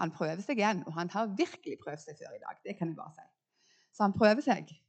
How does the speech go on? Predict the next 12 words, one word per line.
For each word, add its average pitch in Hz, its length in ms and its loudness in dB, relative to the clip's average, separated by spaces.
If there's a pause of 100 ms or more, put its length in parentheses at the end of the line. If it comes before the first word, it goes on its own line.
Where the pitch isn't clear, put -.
(520)
men 208 160 2
han 214 160 4
har 226 320 4
ingen 196 240 2
makt, - 380 -4
for 190 140 -6
vi 180 80 -4
har 175 160 -8
avslørt 165 520 -6
han. - 140 -14 (2000)
Har 233 100 8
du 226 140 -2